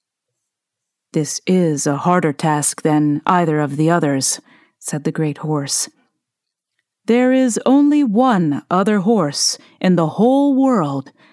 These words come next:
that is my match in size and strength.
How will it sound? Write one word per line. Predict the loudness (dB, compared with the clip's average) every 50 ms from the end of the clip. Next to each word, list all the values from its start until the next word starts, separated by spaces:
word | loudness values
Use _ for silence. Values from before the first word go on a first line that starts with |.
| _ _ _ _
that | 0 0 2
is | 0 0 2
my | 2 2 2 2 2
match | 2 2 2 2 0 0 -2 -4 -6 -6
in | -4 -2 -2 -2 -2
size | -2 -2 -2 0 0 -2 -2 -4 -6 -8 -8 -8 -8 -10 _ _ _ _
and | -4 -4 -4 -4
strength. | -4 -8 -4 -2 0 0 0 0 -4 -8 -14 -18